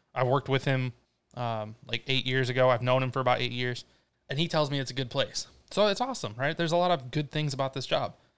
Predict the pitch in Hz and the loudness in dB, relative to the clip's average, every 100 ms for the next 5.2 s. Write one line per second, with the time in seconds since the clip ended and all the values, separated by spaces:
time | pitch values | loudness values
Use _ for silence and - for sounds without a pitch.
0 | _ _ _ 143 143 196 165 143 127 127 | _ _ _ -2 2 2 2 0 0 0
1 | 131 127 _ _ _ _ _ - 135 123 | -4 -8 _ _ _ _ _ -2 0 0
2 | 117 117 - _ 131 139 135 135 135 123 | -2 -4 -8 _ -2 0 2 2 2 0
3 | 113 117 120 120 117 117 110 107 110 131 | -2 -4 -6 -6 -6 -4 -6 -4 -4 0
4 | 190 190 151 139 131 123 107 113 - - | 2 4 4 4 0 -2 -2 -2 -4 -6
5 | 120 117 | -6 -6